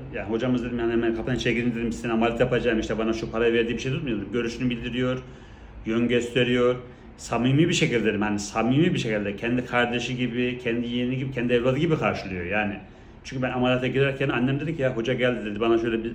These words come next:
hani sarıl," dedi, "bana bir enerji ver. Anneciğim," dedi, dedi yani. Hocam bu bile yetiyor yani. Şimdi orada altı saat bekleyince acaba evladı ölü mü çıkacak, sağ mı çıkacak?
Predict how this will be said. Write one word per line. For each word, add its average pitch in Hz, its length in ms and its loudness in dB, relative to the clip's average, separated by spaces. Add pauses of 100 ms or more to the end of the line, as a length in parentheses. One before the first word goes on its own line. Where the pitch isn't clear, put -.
(120)
hani 101 180 -6
sarıl," 117 380 -2
dedi, 107 240 -4
"bana 117 240 0
bir 127 120 0
enerji 120 360 0
ver. 95 140 2 (300)
Anneciğim," 113 420 0
dedi, 95 260 0
dedi 87 160 -12
yani. 104 200 0 (680)
Hocam 160 220 0
bu 156 120 2
bile 208 140 6
yetiyor 107 240 4
yani. 101 160 0
Şimdi 131 140 0
orada 131 120 2
altı 131 200 2
saat 139 220 2
bekleyince 131 300 0
acaba 139 320 2
evladı 135 440 2
ölü 135 160 0
mü 156 100 -2
çıkacak, 175 340 0
sağ 180 160 2
mı 160 80 4
çıkacak? 82 360 -4